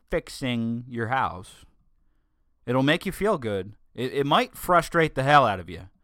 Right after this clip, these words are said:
and it might make a flooring project that you thought was gonna be one summer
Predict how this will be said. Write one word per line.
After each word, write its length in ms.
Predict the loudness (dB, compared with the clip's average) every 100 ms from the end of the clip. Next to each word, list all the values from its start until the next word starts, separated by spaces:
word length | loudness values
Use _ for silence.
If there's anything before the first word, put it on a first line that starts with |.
| _ _ _ _ _ -12
and 140 | -6
it 40 | -2
might 340 | 0 0 -2
make 260 | -4 -4 -6
a 60 |
flooring 360 | -10 -4 -2 -2
project 440 | -2 -2 -4 -8
that 140 | -8 -12
you 80 |
thought 320 | -10 -6 -6 -6
was 120 | -8
gonna 180 | -8 -8
be 180 | -8
one 220 | -6 -8 -8
summer 400 | -10 -8 -8